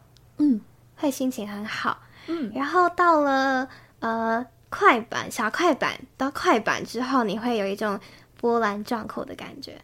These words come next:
Speaker 1: 嗯。
Speaker 2: 然后整个结束。
Speaker 1: 所以会从一开始悠悠哉哉的，然后到波澜壮阔的结束。
Speaker 2: 对。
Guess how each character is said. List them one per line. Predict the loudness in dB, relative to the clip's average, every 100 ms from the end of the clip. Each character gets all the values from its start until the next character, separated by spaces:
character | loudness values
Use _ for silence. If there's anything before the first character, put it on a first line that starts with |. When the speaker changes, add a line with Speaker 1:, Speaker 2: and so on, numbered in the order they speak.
| _
Speaker 1:
嗯。 | 0 2 2 0 _
Speaker 2:
然 | -8 -2
后 | 2 2 0 -6
整 | -8
个 | -8
结 | -8 -8
束。 | -6 -8 -10 -12
Speaker 1:
所 | 0 2
以 |
会 | 4 2
从 | 0 -2 -2 -2
一 | -4
开 | -6 -6
始 | -4 -4
悠 | -2 -2
悠 | -2
哉 | -4 -8 -8
哉 | -8 -8
的， | -10 -10
然 | -6
后 | -4
到 | 0 -2
波 | 0 4 6
澜 | 6 6
壮 | 6 6
阔 | 6 8
的 | 8
结 | 6 2 0
束。 | 2 2 2 0 -8
Speaker 2:
对。 | -4 -2 -2 -4 -8